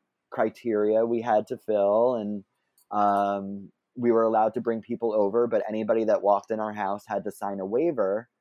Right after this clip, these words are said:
because as soon as you walked in the house, you were being broadcasted on the internet. And I'm not talking ho-, about, like, the internet today. I'm talking about, like,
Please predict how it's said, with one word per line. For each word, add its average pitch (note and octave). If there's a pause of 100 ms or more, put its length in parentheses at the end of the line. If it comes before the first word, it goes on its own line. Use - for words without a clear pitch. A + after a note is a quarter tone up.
(280)
because A2+
as -
soon A#2+
as G#2+
you A2+
walked A2+
in G#2+
the G#2
house, C3
you G#2
were G2+
being G2
broadcasted G#2
on F#2+
the G2
internet. F#2+ (520)
And B2
I'm C#3+
not C#3+
talking B2
ho-, A2+
about, G#2
like, G2+
the G#2
internet G#2
today. G#2+
I'm G2
talking A2
about, G2
like, F2+